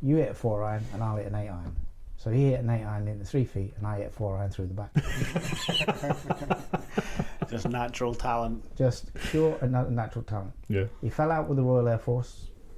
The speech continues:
Speaker 1: over something that he didn't get promoted, which was an absolute travesty,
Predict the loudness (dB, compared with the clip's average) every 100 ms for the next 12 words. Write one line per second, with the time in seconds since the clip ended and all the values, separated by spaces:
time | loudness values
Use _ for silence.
0 | -8 -2 -2 -2 -2 -2 -2 -2 -2 -2
1 | -2 0 0 -2 -6 -4 -2 -2 -4 -6
2 | -6 -6 -4 -4 -4 -6 -6 -4 -2 -2
3 | -2 -6 -8